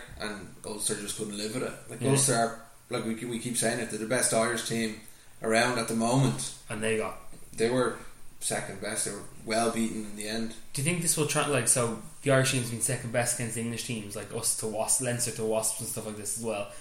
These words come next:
Speaker 2: Will this translate onto the international stage at the Six Nations?
Speaker 1: Um, if you look at over the last few years, you'd say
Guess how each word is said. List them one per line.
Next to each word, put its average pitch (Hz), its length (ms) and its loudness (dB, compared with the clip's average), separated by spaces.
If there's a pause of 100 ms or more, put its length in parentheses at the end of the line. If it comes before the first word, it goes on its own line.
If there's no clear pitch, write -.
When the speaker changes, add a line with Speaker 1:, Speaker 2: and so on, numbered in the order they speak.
(280)
Speaker 2:
Will 123 100 0
this 135 140 4
translate 135 440 4
onto 127 160 0
the 131 80 0
international 131 380 -2
stage 143 180 2
at 131 60 0
the - 60 -4
Six 139 220 -2
Nations? 175 560 0 (160)
Speaker 1:
Um, 226 380 0 (300)
if 208 160 -2
you 220 60 6
look 233 200 0
at 214 80 4 (800)
over 160 200 2
the 156 60 2
last 147 280 6
few 143 100 4
years, 135 320 4
you'd 113 80 -2
say 117 360 4